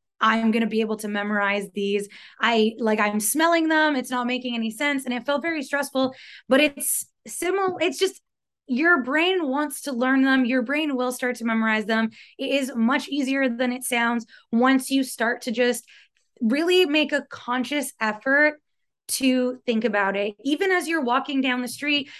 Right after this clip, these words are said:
the other day, a woman with very strong perfume walked by me. And normally I just think, "Oh, that's a strong perfume."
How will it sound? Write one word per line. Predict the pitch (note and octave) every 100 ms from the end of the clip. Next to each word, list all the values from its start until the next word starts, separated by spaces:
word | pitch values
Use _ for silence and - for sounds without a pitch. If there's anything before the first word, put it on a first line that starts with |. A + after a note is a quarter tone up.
| -
the | B3+
other | B3 C4+ C4
day, | B3+ B3+ C4
a | A3+
woman | A3+ A#3 A#3
with | A3+ A3+
very | A#3 A#3
strong | - B3+ A#3+
perfume | A3+ A#3 A3+ D4 D4
walked | B3 A3+ -
by | D4+ F4
me. | D4+ A3+ A3+ - - -
And | B3+ B3+
normally | C4 D4 C#4
I | B3+
just | B3
think, | C4+ B3+ B3+ D4
"Oh, | D4
that's | A#3 C4
a |
strong | B3+ B3 A#3+
perfume." | A#3+ C4+ D4+